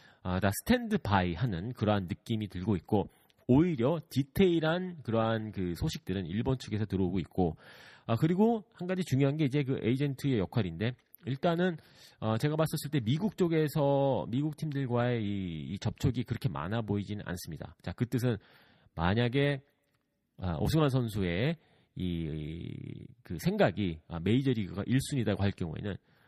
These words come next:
아, 지난주에 있었던 단장회의 에이전트가 참석을 했었어야 됩니다. 보라스가 올란도에 가서 뭐, 가-,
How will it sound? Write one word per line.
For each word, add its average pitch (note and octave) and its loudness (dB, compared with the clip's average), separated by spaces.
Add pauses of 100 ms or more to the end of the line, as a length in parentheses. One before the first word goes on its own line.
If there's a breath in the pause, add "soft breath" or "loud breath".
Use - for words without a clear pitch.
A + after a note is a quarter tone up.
아, F2+ -4
지난주에 C3 2
있었던 G#2+ -2
단장회의 F#2+ -2
에이전트가 F2+ -6
참석을 C3+ -4
했었어야 F3 -2
됩니다. - -18 (840)
보라스가 B2 4
올란도에 A2 2
가서 A2 -2 (640 soft breath)
뭐, B2 2
가-, - -6